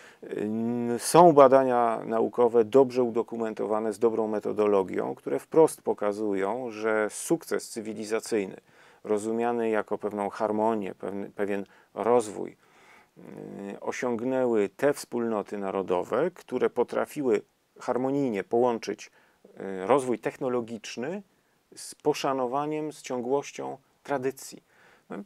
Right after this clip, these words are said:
najlepszy przykład to jest Japonia, tak?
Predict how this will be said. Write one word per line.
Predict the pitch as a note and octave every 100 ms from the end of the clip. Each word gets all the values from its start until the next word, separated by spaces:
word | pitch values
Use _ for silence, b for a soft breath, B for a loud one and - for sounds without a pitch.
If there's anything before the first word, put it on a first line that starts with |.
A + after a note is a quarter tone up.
| _
najlepszy | C3+ C#3+ C3+ - C3+
przykład | - G2 A2 B2 -
to | -
jest | G#2 D#3+
Japonia, | D3+ D#3+ G#2+ G2+ - _ _
tak? | -